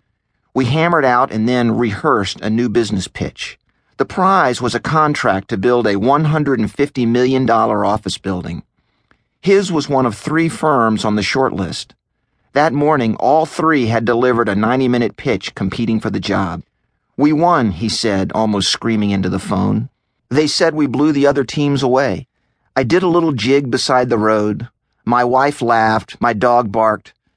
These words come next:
but I wasn't too surprised. I had seen the same thing happen over and over again.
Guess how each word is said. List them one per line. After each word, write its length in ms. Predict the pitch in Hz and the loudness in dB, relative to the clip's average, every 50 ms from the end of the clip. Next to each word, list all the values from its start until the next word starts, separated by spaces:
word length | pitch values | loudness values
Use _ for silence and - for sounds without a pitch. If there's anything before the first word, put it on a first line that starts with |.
| _ _ _ | _ _ _
but 100 | 180 185 | 0 2
I 60 | 208 | 2
wasn't 320 | 202 208 202 190 165 123 - | 2 2 0 0 -2 -4 -2
too 160 | - 139 117 | -2 -4 -4
surprised. 760 | - - - - - 101 98 95 95 90 - 107 - - _ _ _ _ _ _ _ _ _ _ _ _ - | -4 -4 -6 -4 -4 -4 -2 -2 -4 -6 -8 -8 -12 -18 _ _ _ _ _ _ _ _ _ _ _ _ -2
I 100 | 131 156 | -2 0
had 140 | 160 151 - | 0 -2 -2
seen 320 | - - 180 180 185 175 | -2 -2 0 0 2 0
the 80 | 156 147 | 0 -2
same 340 | - - 160 147 151 151 147 | -2 -2 0 0 2 0 0
thing 240 | - 165 143 135 | 0 0 0 0
happen 460 | 135 120 123 127 127 120 - 117 117 - | 0 0 0 -2 -2 -2 -2 -2 -2 0
over 380 | - 127 131 143 143 143 139 127 | 0 0 2 2 2 2 2 2
and 140 | 120 113 - | 0 0 0
over 280 | 95 120 120 110 110 | 0 0 0 0 0
again. 500 | 107 104 92 104 101 95 87 82 78 78 | -2 -2 -2 -2 -2 -2 -2 -4 -6 -8